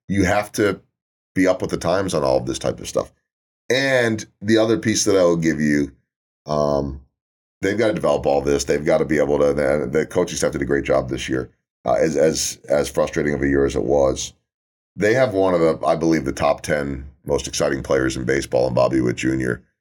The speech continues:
He's twenty-three years old. And he is, in my sixteen years here, hands down the most talented player that they have had on their roster of the hundreds and hundreds of players that I've covered here. Um, and he's just getting started.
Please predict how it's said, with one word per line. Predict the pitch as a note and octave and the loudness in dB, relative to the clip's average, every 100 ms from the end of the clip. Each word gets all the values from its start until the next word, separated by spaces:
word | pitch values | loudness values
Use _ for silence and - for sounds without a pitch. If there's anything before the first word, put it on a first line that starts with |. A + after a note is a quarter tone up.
| _ _ | _ _
He's | D2 C#2+ | -8 -6
twenty-three | E2 D#2+ - C2+ | -2 -2 -2 -2
years | A1+ A1 | -2 -2
old. | G1+ G1+ - _ _ _ _ | -4 -6 -12 _ _ _ _
And | - D2 | -4 0
he | E2+ F2 | 2 2
is, | D#2+ D#2 C#2+ | 2 0 -2
in | C2+ D2+ | -4 -2
my | D2 | -2
sixteen | - D#2+ - D#2 | -2 -6 -4 -2
years | C#2+ C#2+ - | 0 0 -2
here, | D#2 C#2+ | 0 0
hands | C2 D2+ C#2 | 0 0 0
down | C#2 C#2 | 0 -2
the | C2+ | -2
most | B1+ - | -4 -2
talented | B1+ B1 A#1+ | -2 -2 -4
player | - B1+ A#1+ A#1 - _ _ _ | -2 0 2 -2 -6 _ _ _
that | - A1+ | -2 0
they | |
have | C2 | -2
had | B1 B1 | 0 0
on | B1 | 0
their | A#1+ | 0
roster | A#1+ A1+ - G#1 - _ _ - | 0 -2 -4 -8 -8 _ _ -6
of | B1+ | -4
the | A#1+ | -2
hundreds | A#1+ D#2 C#2+ C2 | -2 -2 -2 -2
and | C2+ | -2
hundreds | C#2 A#1 | -4 -4
of | A#1+ | -6
players | - B1 A1+ | -2 -2 0
that | - | -2
I've | A1+ | -4
covered | B1 G#1+ A1 | -4 -4 -6
here. | - - - _ _ _ _ | -8 -12 -12 _ _ _ _
Um, | - C2+ C2 A#1+ - _ _ - | -4 -2 -2 -6 -14 _ _ -6
and | C#2+ | -2
he's | D2 | -2
just | B1 - - | -2 -2 -2
getting | C#2+ - | -4 -6
started. | A1+ G#1 G1+ G1+ | -4 -2 -2 -6